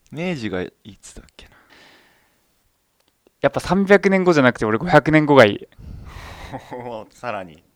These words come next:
Speaker 2: うん。だってさ、まださ、地球がさ、止まってさ、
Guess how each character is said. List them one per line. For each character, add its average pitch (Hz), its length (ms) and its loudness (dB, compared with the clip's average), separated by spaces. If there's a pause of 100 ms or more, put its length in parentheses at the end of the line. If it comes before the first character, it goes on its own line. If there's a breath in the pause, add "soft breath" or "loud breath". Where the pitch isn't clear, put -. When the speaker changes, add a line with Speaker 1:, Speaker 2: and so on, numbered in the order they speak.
(120)
Speaker 2:
う 117 60 -4
ん。 110 280 0 (960 soft breath)
だ 185 100 4
っ 202 40 4
て 156 120 -14
さ、 117 480 4 (1800 soft breath)
ま 175 140 2
だ 202 120 4
さ、 127 120 2
地 - 240 -10
球 220 240 0
が 220 140 6
さ、 175 540 4 (280)
止 143 80 2
ま 165 140 6
っ 165 100 -4
て 175 100 0
さ、 151 440 6